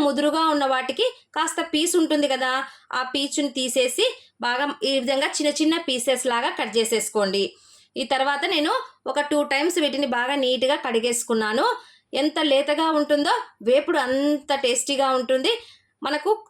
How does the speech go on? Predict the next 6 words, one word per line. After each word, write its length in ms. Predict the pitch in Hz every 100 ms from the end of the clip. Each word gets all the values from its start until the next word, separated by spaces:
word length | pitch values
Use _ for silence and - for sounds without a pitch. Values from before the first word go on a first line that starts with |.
| -
త-, 100 | - -
త్వరగా 260 | 294 320 381 381
కుక్ 240 | 359 349 381
అవ్వడానికి 440 | 359 349 339 330 277
కూడా 160 | 349 311
బాగుంటుందండి. 720 | 262 233 233 226 214 202 208